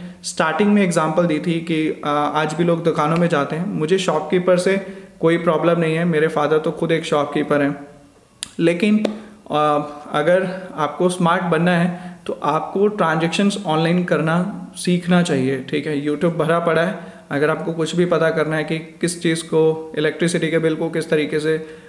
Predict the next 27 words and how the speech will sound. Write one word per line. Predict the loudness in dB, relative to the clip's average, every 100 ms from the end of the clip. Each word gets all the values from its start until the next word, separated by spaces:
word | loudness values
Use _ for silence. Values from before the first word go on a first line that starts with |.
| -16
भरा | -6 -2 0
जाता | 0 0 0
है, | -2 -2 -6 -6
recharge | -6 -2 -2 0
किस | -4 -2
तरीके | -2 -2 -2
से | -4
किया | -2 0
जाता | 0 0 -4
है, | -6
आपको | -8 -2 -2
हर | 0 0
चीज़ | 2 0 2
के | 0
demo, | 0 0 -2
हर | -2 -2
चीज़ | -2 -4 -2
के | -6
tutorial | -6 -2 0 2 2 0 -8 -18 -16 -6
YouTube | -2 0 0 0
पे | 0 0 -2
easy | -2 -2
मिल | -2 -2
जाएंगे, | -4 -4 -6
easily | -6 -2 -2
मिल | 0 0
जाएंगे, | -2 -2 -6